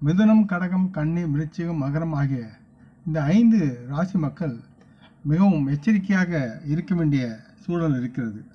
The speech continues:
அதை பற்றி நாம் விரிவாக இப்பதிவில் நாம் பார்க்கலாம்.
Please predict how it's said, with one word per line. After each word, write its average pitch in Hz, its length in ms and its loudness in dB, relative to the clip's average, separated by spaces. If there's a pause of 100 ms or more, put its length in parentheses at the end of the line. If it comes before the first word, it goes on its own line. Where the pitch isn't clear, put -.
(840)
அதை 147 200 0
பற்றி 160 380 -4
நாம் 127 220 -4
விரிவாக 156 500 0 (140)
இப்பதிவில் 147 520 -2
நாம் 113 200 -12
பார்க்கலாம். 110 400 -12